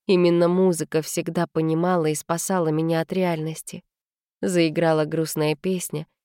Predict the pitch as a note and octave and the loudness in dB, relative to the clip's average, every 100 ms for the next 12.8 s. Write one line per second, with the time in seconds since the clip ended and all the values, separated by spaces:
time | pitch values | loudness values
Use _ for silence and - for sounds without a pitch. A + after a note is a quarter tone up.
0 | _ A#3 G#3+ G3 F#3 F3+ F3+ F3+ F#3+ E3 | _ 2 4 4 2 0 2 0 2 2
1 | D#3+ - F3 E3+ F3 - F3+ E3+ D#3+ E3+ | 0 0 0 0 -4 -2 -2 -2 -4 -8
2 | - F#3 F#3 F3+ - D#3+ E3 - _ _ | -4 -2 0 -2 -4 -10 -12 -18 _ _
3 | _ _ _ - B3+ A#3 A#3 A#3 A3 G#3+ | _ _ _ 0 2 2 2 4 4 4
4 | G#3+ G#3+ - A#3 A3 G#3+ A#3+ B3+ G#3 E3+ | 2 2 0 2 2 2 2 2 2 0
5 | E3 - E3 E3+ E3+ E3+ F#3+ F#3 E3+ F3 | -2 -4 -2 0 0 -2 0 0 0 -2
6 | F#3 G3 E3+ D#3+ D#3+ - E3+ F3 D#3+ D#3 | 0 0 0 -2 -4 -4 -4 -4 -4 -4
7 | D#3+ E3+ E3+ E3 F3+ E3 E3 - _ _ | -4 -2 -2 -4 -6 -6 -8 -14 _ _
8 | _ _ _ _ F3+ E3+ D#3 D3 D#3+ E3 | _ _ _ _ 2 2 -2 -4 -2 2
9 | E3 D#3 D3+ - D#3+ E3 D#3+ D3+ D3+ D#3 | 2 2 0 -2 0 0 -2 -2 -2 -2
10 | E3 F3 F3 _ - _ F#3+ F#3 E3+ E3+ | -2 -4 -6 _ -20 _ 2 4 4 0
11 | - F3 E3 F3 F3 F#3 E3 D#3 - D#3 | -2 0 2 2 2 2 0 -2 -4 -2
12 | D#3+ D#3+ D#3+ E3+ E3 - - E3+ | 0 0 0 -6 -6 -8 -10 -12